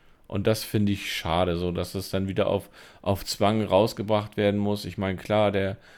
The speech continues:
der, äh, Kalender der Formel eins hat sich ja auch kurzfristig geändert. Das war ja alles auch vorher gar nicht so unbedingt alles abzusehen und so weiter und so fort. Aber nichtsdestotrotz finde ich's halt schade, dass da dann,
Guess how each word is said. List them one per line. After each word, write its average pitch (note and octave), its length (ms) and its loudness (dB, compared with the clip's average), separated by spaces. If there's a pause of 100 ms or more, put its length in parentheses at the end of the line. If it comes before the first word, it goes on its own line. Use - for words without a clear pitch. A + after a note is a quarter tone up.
(280)
der, F#2 360 4 (200)
äh, F2+ 40 -2
Kalender G2+ 480 2
der F#2+ 160 2
Formel G2+ 280 0
eins G2+ 300 -4
hat G#2 120 0
sich - 180 -12
ja F2 80 0
auch G2 200 0
kurzfristig G#2+ 680 -4
geändert. G#2 500 2
Das - 180 -8
war F#2+ 120 2
ja F#2 80 4
alles G2 260 -2
auch F#2+ 200 -10
vorher G2+ 440 0
gar F#2 160 0
nicht F#2 160 -4
so G2 520 -2
unbedingt F#2+ 440 -4
alles F#2+ 220 -4
abzusehen G#2 540 -2
und F2 100 -6
so F#2+ 100 -6
weiter F#2 220 -2
und F#2 80 -8
so G2 60 -10
fort. G2+ 340 0 (420)
Aber G2+ 200 2
nichtsdestotrotz G#2 680 -2
finde F#2+ 200 -2
ich's - 140 -4
halt F2 180 0
schade, F2 300 2
dass F2+ 180 -6
da E2+ 100 -2
dann, F2 340 -4